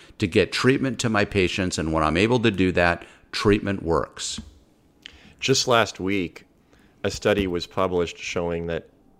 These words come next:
Speaker 2: basic aspirin, aspirin reduced mortality by fifty percent in patients that became infected with this virus. The same day, the F D A made an announcement, Americans should no longer be using aspirin.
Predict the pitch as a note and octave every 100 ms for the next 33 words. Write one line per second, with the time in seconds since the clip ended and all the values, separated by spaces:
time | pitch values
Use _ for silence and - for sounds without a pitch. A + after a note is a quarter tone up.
0 | _ - - G#2 A2+ B2+ C#3+ C3 - F#2
1 | G2+ G#2+ - D#2 - - - - - _
2 | _ - _ - - B2+ D#3 - A#1+ -
3 | - _ _ _ _ - F#2+ E2+ G#2 G#2
4 | G#2 - F#2+ F2+ G2+ F2+ F2 F2 E2 F2
5 | F2 - E2 - D#2 - D2+ C#2+ _ _
6 | _ _ _ _ - F2+ D#2+ F2 - E2
7 | - - D#2+ - D#2 D2+ D#2+ D#2 D2 D#2
8 | - - - D#2 D2+ D2 - - _ _
9 | _ _ G2+ - C3 D3+ E3 D#3 B2 F2+
10 | D2+ E2+ F2 G2 - G2 F#2 F2+ F2 E2+
11 | E2+ F2 - D#2+ - _ _ - F#2+ G#2
12 | A#2 B2 A#2+ - F2 F#2+ G2+ F#2+ F#2+ F#2+
13 | F2 D#2+ F2 F2+ D#2+ E2 D#2+ - C#2+